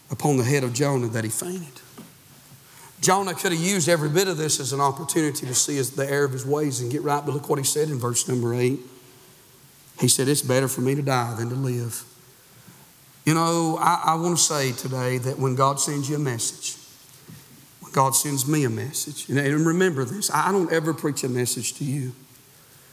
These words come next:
that God don't put it in my own heart first, and that I don't have to get on my own knees and deal with it. I said this morning, I said, "God, I, help me to preach, help me to preach the right spirit.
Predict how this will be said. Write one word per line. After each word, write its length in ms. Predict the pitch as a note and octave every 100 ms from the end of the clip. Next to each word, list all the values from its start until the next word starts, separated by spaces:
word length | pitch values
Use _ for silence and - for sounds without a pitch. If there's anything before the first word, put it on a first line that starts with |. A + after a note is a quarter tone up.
| - - - - -
that 120 | C#3+
God 260 | C3+ D3+ C3+
don't 160 | B2
put 180 | - C3+
it 40 |
in 100 | B2
my 80 | A#2
own 160 | B2 A#2
heart 340 | B2+ B2 -
first, 560 | - D3+ C#3 C3+ - - - - - - - - - - - - -
and 100 | C3+
that 120 | C#3
I 60 | D3
don't 180 | D#3
have 160 | D#3+ E3+
to 100 | D#3
get 140 | D#3+
on 160 | E3+ E3
my 100 | E3+
own 260 | F3 F3+ F3
knees 600 | C#3 A#2 A#2 - - - - - - - - - - -
and 140 | C3
deal 160 | C3+ A#2+
with 320 | C#3 C#3 -
it. 80 | - - - - - - - - - -
I 80 | F3
said 200 | F3 D#3+
this 220 | E3+ F#3
morning, 280 | F3 C#3+ C#3+
I 40 |
said, 220 | C3+ D3+
"God, 200 | C#3+ C#3+
I, 220 | C#3+ C#3+ - - - - -
help 140 | D#3+
me 100 | C3+
to 60 | B2
preach, 340 | - D3+ C#3 -
help 140 | D3+ C3+
me 80 | B2
to 60 |
preach 240 | C#3+ C3+ C#3+
the 40 |
right 220 | C3+ C3+
spirit. 560 | - - D3+ C3+ C3+